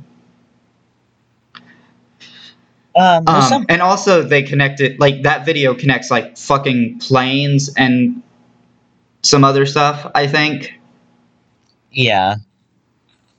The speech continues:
Speaker 2: And, like,
Speaker 1: Planes is a
Speaker 2: cur-
Speaker 1: weird movie.
Speaker 2: Yeah,
Speaker 1: Made
Speaker 2: 'cause that
Speaker 1: by
Speaker 2: one wasn't
Speaker 1: Disney,
Speaker 2: made by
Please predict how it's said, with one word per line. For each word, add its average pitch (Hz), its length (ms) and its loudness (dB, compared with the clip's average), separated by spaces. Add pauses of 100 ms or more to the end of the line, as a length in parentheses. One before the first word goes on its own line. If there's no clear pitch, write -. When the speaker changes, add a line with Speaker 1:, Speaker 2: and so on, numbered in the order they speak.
Speaker 2:
And, 139 240 2
like, 131 120 2
Speaker 1:
Planes 196 320 2
is 147 220 0
a 131 60 6
Speaker 2:
cur- 95 280 2 (260)
Speaker 1:
weird 107 360 0
movie. 85 540 -2 (800)
Speaker 2:
Yeah, 127 240 2
Speaker 1:
Made 131 100 0
Speaker 2:
'cause - 120 0
that 156 160 4
Speaker 1:
by 151 40 2
Speaker 2:
one 135 100 -2
wasn't 123 200 2
Speaker 1:
Disney, 123 380 2
Speaker 2:
made - 0 -
by 139 260 -2